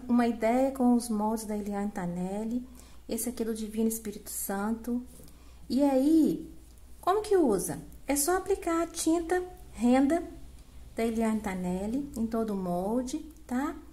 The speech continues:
Eu sugiro que você utilize duas cores pra ficar mais fácil de visualizar quando a peça tá pronta, né? Chama mais atenção, tá? Por exemplo, uma peça branca e a outra um dourado, um amarelo bem clarinho,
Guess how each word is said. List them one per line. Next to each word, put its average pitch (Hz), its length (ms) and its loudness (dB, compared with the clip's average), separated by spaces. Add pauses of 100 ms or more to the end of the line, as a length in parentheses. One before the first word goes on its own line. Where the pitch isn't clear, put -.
(460)
Eu 302 160 4
sugiro 320 480 4
que 320 80 -2
você 302 320 0
utilize 269 420 0
duas 349 460 2
cores 254 880 0 (560)
pra 294 400 4 (160)
ficar 302 440 -2
mais 302 300 2
fácil 269 320 0
de 254 80 -8
visualizar 285 560 2
quando 277 200 0
a 285 40 0
peça 285 260 -4
tá 302 140 -2
pronta, 233 480 -2
né? 233 160 0
Chama 247 220 0
mais 247 180 6
atenção, 254 500 -2 (120)
tá? 254 200 -2 (440)
Por 262 100 2
exemplo, 247 260 6
uma 247 140 8
peça 233 320 0
branca 311 480 0 (340)
e 233 120 2
a 247 120 2
outra 226 520 2 (400)
um 226 100 4
dourado, 220 680 2
um 214 40 0
amarelo 214 640 -2
bem 208 140 -4
clarinho, 247 920 6